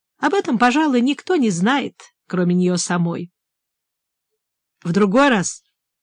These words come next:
она просит меня отвезти ее на прием в Министерство пропаганды. У нее нет машины. Обычно она ездит с сестрой на такси, но сестру не пригласили. А Адель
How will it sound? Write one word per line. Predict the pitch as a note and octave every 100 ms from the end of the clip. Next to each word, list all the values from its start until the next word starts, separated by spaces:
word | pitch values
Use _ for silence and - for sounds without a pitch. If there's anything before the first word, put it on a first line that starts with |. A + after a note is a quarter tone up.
| _
она | F3+ G3 G3
просит | G#3+ G#3 G#3+ F3
меня | G3+ G#3
отвезти | F#3+ G3 G3 - G#3
ее | G3 G3
на | F#3+ F3+
прием | F#3+ F#3 B3+ C#4+ - _ _ - _
в | E3+
Министерство | G3 G3 - G#3+ F#3 G#3+
пропаганды. | F3+ G#3 G#3 C4 F3 D#3+ F3 - F3+ _ _
У | -
нее | F#3+ F3+ G#3+
нет | A#3 C4+ -
машины. | E3+ E3+ - - - G#3+ _ _ _ _ _ _ _
Обычно | G3 A#3 F#4 F#4 D#4+ D#4
она | C#4+
ездит | A#3+ C4+ A#3+ A3 -
с |
сестрой | - F#3 - A#3+ B3
на | A3+
такси, | - C4 - - - F#3+ - _ _ _ _
но | G3+ F4+
сестру | - D4+ - D4
не | D4+
пригласили. | D4 B3 C4 - - D#3 - G3+ _ _ _ _ _ _ _ -
А | E3+ F3
Адель | D#3+ G3 C4+ C#4+